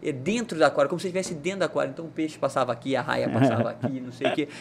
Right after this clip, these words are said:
Speaker 1: Era o nosso pensamento na
Speaker 2: Massa.
Speaker 1: época, né? E a gente pegava ali aquelas casas antigas ali na,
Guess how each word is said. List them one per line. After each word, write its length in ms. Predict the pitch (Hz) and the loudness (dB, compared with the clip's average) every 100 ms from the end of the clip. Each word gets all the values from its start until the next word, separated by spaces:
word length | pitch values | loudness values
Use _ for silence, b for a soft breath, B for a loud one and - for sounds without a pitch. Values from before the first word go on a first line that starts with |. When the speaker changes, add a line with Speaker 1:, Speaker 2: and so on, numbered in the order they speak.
| B | B
Speaker 1:
Era 200 | - 254 | 6 6
o 20 | |
nosso 200 | 349 294 | 8 4
pensamento 680 | - 302 330 320 185 226 - | 4 6 6 6 4 2 4
na 80 | 113 | 8
Speaker 2:
Massa. 200 | 110 110 | 10 10
Speaker 1:
época, 220 | 120 120 | 8 4
né? 200 | 127 160 - B B | 4 2 0 B B
E 80 | 185 | 4
a 40 | |
gente 200 | 180 220 | 4 2
pegava 400 | - 202 175 180 170 | 4 6 8 8 8
ali 140 | 160 | 8
aquelas 460 | 156 170 160 - - - | 6 4 2 0 -6 0
casas 400 | 160 165 147 127 | 2 2 0 -2
antigas 640 | 135 - - 165 135 127 | -6 -8 -8 -6 -4 -4
ali 160 | 123 | -6
na, 220 | 135 117 | -4 -6